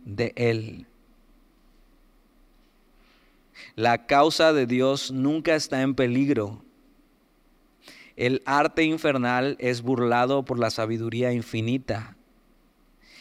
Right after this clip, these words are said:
y la malicia satánica es reprimida por un poder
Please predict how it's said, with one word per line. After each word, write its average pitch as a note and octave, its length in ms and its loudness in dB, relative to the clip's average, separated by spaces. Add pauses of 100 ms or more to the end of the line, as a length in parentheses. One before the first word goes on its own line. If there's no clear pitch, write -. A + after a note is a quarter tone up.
(120)
y A#2 100 -2
la A#2+ 160 2
malicia C#3 680 0
satánica C3 760 -2
es A2 140 -4
reprimida B2 880 -2 (840)
por A2+ 200 0
un C3+ 160 0
poder B2 500 2